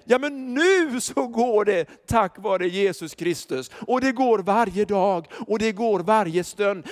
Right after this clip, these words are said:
Därför Jesus har som en evig överstepräst gått igenom de här himlarna, gått också igenom i det allra heligaste, i den himmelska gudstjänsten och öppnat den här vägen för oss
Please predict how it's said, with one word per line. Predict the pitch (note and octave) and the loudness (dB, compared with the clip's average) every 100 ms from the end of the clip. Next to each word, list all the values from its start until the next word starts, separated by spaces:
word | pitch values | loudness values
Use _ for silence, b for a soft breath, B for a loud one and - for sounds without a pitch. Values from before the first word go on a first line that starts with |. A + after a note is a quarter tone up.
| B | B
Därför | G3+ F#3 | 0 0
Jesus | G#3+ G#3 D4 C4 G3 A#3+ | -4 0 4 4 2 -4
har | A#3+ A3 | -4 -2
som | G#3+ | -4
en | G3+ - | -8 -2
evig | C#4+ D4+ B3+ E3+ G#3+ D4+ A#3+ | 0 2 2 0 -2 -2 0
överstepräst | G#3+ G3 G3+ G3 E3+ - - B B | -2 -2 -4 2 2 2 -12 B B
gått | - F#3+ - | -4 -2 -2
igenom | D#3+ G#3 B3+ A#3+ G#3 F#3 B B | -2 2 4 2 0 -10 B B
de | E3+ | -6
här | E3+ E3+ D3 | 0 2 2
himlarna, | F#3 G3 C#3+ B2+ B2 - B | -2 -2 -2 0 -2 -4 B
gått | - E3 C#4+ - - | -6 0 0 0 -2
också | A#3+ - G#3+ F#3 - - | -2 -2 -2 -2 -4 -4
igenom | G#3 G#3 A3+ G#3 G3 F3+ B | -2 2 4 2 -2 -8 B
i | - G#3 | 0 2
det | |
allra | E3+ G#3+ G3+ F3 | 4 2 2 -2
heligaste, | F3 A3 G#3 D3 D3 C#3+ - C3+ B B | -2 0 0 0 -2 -2 -4 -4 B B
i | E3+ | 0
den | F3+ | 0
himmelska | E3+ - B3+ C#4+ A#3 F#3+ E3 - D#3 | 0 -2 0 0 0 -2 -2 -2 -2
gudstjänsten | F#3 F3 - D3+ B2 - C#3 B2 B B | -2 -4 -4 -4 -4 -4 -4 -6 B B
och | A#3 A3 - | 2 2 0
öppnat | A#3+ A#3+ F3 E3 E3+ | -2 -2 -6 -4 -2
den | E3+ | 0
här | D#3+ D3+ | 0 2
vägen | D#3 C3+ B2+ C#3 C#3 | 2 2 0 -4 -4
för | D#3 C3 C3 | -2 -2 -2
oss | A#2+ - | -6 -10